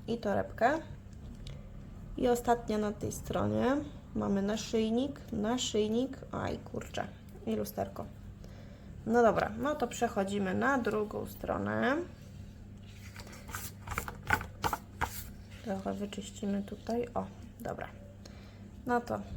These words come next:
szukamy teraz po prawej. I co tu mamy? Worek i pierścionek. Portfel i garnek.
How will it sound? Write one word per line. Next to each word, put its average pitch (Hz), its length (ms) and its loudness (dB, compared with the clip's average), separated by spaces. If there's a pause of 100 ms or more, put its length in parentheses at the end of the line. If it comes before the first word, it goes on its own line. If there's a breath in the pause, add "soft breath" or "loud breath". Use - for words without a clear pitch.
(220 loud breath)
szukamy 208 420 0
teraz 214 320 -2
po - 220 -2
prawej. 233 680 6 (1080 loud breath)
I - 80 -4
co 220 160 2
tu 214 200 0
mamy? 202 340 4 (200)
Worek 208 640 6
i 214 120 0
pierścionek. 240 840 0 (2250)
Portfel 202 880 6
i 240 140 2
garnek. 208 880 2